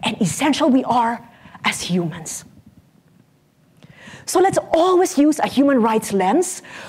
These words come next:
when we design, develop, and deploy A I. Because when we do so, as Stanford professor Fei Fei Li noted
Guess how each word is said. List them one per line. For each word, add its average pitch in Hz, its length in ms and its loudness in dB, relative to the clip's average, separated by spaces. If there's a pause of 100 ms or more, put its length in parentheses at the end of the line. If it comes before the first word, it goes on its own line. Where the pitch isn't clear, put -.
when 240 200 4
we 254 120 4
design, 330 760 0 (340)
develop, 247 600 2 (140)
and 214 160 0
deploy 254 500 2
A 220 180 0
I. 180 320 -10 (760)
Because - 320 0
when 262 220 4
we 330 120 4
do 269 160 4
so, 339 400 0 (480)
as 226 120 -2
Stanford 285 480 0
professor 240 440 0
Fei 330 200 2
Fei 370 140 2
Li 339 140 4
noted 269 420 2